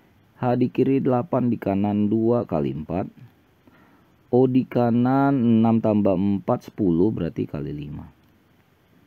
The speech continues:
Udah setara. Oke, lihat yang pertama. Pembakaran menggunakan gas metana lebih ramah lingkungan dibandingkan menggunakan gas propana. Oke,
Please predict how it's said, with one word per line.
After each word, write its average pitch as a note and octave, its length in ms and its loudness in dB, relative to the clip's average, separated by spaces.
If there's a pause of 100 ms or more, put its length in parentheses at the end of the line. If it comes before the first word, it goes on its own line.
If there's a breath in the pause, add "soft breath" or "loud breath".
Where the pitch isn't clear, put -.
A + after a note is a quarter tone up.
(420)
Udah - 100 -14
setara. D#2+ 380 -10 (560 soft breath)
Oke, D#3+ 240 2
lihat E3 160 4
yang D#3+ 160 0
pertama. C3+ 480 0 (160)
Pembakaran D#3+ 560 2
menggunakan C3+ 640 2
gas B2 160 4
metana C3 480 0
lebih C#3+ 640 2
ramah A#2+ 560 0
lingkungan C3 640 2
dibandingkan G2 640 2
menggunakan F#2+ 560 0
gas F#2+ 160 -2
propana. G2+ 480 -4 (640 soft breath)
Oke, C3+ 240 2